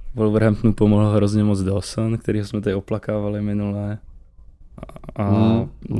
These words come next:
Speaker 1: mm,
Speaker 2: hmm. Chytil
Speaker 1: mm,
Speaker 2: se.
Speaker 1: a ten Everton, ten, těm bych to taky nepřál prostě toho padáka, když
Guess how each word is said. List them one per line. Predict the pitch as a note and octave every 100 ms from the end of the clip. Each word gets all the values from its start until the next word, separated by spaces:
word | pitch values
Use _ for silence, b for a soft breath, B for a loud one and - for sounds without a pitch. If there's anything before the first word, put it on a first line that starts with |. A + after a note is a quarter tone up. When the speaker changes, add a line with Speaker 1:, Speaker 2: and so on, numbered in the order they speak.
| G#2
Speaker 1:
mm, | G2 G2
Speaker 2:
hmm. | A2 B2 C#3+ - -
Chytil | - G#2 C#3
Speaker 1:
mm, |
Speaker 2:
se. | A2 A#2 G#2+
Speaker 1:
a |
ten | G#2+ A2 G#2
Everton, | G2+ G#2 - A2 G#2+ G#2+ G2+
ten, | - G#2+ G#2
těm | G#2
bych | G#2+
to | -
taky | A2 C#3+
nepřál | C3 - A2+ G#2
prostě | A#2 - - G2
toho | G2+ G2+
padáka, | - G2 G2 -
když | G2+ G2 G2 - -